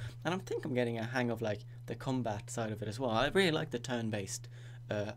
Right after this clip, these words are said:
aspect of it. Like, you can pause time and then perform, like, a multiple, um, combos of action. And it's, honestly, 'cause you feel so cool, 'cause you can, like, combine this and this, and you, like, breach, and then you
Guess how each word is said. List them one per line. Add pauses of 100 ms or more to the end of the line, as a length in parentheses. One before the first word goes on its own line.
aspect
of
it.
Like,
you
can
pause (100)
time
and
then (320)
perform,
like,
a
multiple, (380)
um, (500)
combos (120)
of
action. (360)
And (120)
it's, (520)
honestly,
'cause
you
feel
so
cool,
'cause
you
can,
like,
combine
this (260)
and
this, (180)
and
you,
like,
breach,
and
then
you